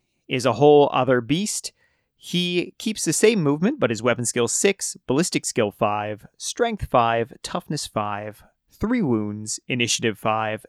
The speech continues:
and four attacks with leadership ten. And finally, when we get to the Lord, things start to get a little scary with weapon skill seven, ballistic skill six, strength five, tough five, four wounds, initiative six, five attacks, and leadership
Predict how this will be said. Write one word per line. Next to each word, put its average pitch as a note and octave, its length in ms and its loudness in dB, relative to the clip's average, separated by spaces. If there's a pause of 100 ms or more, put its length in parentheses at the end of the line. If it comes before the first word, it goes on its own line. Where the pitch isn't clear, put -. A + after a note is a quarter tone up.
(120)
and A2 260 -8
four G#2+ 260 -4
attacks D3+ 500 -4
with A#2 120 -8
leadership A2 640 -6
ten. F3+ 420 -2 (680)
And C3 200 -2
finally, E3 380 4
when C#3+ 140 0
we B2+ 80 -4
get C3 140 2
to - 60 -10
the B2+ 100 4
Lord, C3+ 600 4 (400)
things B2+ 280 0
start A#2 300 2
to A2+ 80 -8
get A2+ 180 0
a B2+ 100 -2
little C3+ 280 2
scary A#2 580 -4 (640)
with A#2+ 420 -2 (160)
weapon E3+ 280 4
skill C#3 240 0
seven, G#2 600 -4
ballistic A#2 360 -4
skill A2+ 240 -8
six, - 560 -4
strength - 380 -4
five, A2+ 320 2
tough - 300 -4
five, G#2 360 -6 (200)
four A#3+ 220 4
wounds, G#2+ 600 -4
initiative A#2+ 480 -4
six, - 600 -4 (380)
five A#3 320 0
attacks, A2 540 -2
and G#2+ 140 -14
leadership G#2 380 -12